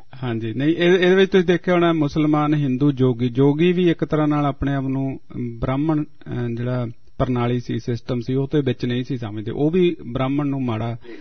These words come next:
Speaker 1: ਜਾਂ ਕਹਿ ਲਓ ਕਿ ਉਹਨਾਂ ਦੇ ਜਿਹੜੇ,
Speaker 2: ਜੀ।
Speaker 1: ਅਹ, ਮਾੜੇ ਕੰਮ ਸਨ, ਉਹਨਾਂ ਨੂੰ ਉਹ ਨਿੰਦਦੇ ਸਨ।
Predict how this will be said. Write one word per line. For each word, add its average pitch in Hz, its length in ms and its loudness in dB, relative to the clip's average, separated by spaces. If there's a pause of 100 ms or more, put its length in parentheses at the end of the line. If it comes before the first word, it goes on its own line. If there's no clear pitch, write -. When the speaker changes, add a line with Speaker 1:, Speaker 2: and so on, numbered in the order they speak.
(240)
Speaker 1:
ਜਾਂ 131 100 0
ਕਹਿ 127 140 -2
ਲਓ 127 60 -4
ਕਿ 131 80 -4
ਉਹਨਾਂ 135 180 -4
ਦੇ 131 100 0
ਜਿਹੜੇ, 135 220 0
Speaker 2:
ਜੀ। - 880 -14
Speaker 1:
ਅਹ, 131 220 0
ਮਾੜੇ 135 360 2
ਕੰਮ 139 240 -2
ਸਨ, 135 240 -6
ਉਹਨਾਂ 139 240 -4
ਨੂੰ 135 160 -2
ਉਹ 135 60 0
ਨਿੰਦਦੇ 117 440 0
ਸਨ। 107 260 -8